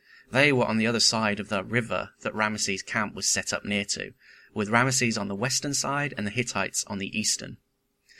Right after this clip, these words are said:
So now the pharaoh desperately sent dispatches to his other troops south of his position to get to his camp as quickly as possible.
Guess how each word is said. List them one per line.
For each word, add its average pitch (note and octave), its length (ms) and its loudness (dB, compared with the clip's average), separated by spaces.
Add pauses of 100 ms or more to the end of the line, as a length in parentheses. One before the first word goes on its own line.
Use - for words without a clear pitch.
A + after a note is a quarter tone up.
(140)
So - 160 2
now D3+ 280 4
the B2+ 140 -4
pharaoh B2+ 440 2
desperately A2 580 -2
sent G#2 360 -2
dispatches - 680 -2 (320)
to - 100 -2
his G#2+ 140 2
other A2 180 2
troops - 560 0
south A2+ 340 0
of G2+ 80 -4
his G#2+ 140 -2
position G#2 520 -2 (200)
to - 100 -4
get B2 320 2
to A2 100 0
his A2+ 180 2
camp G2 340 -4
as G2 100 -2
quickly - 480 -4
as G2 120 -2
possible. G2+ 500 -4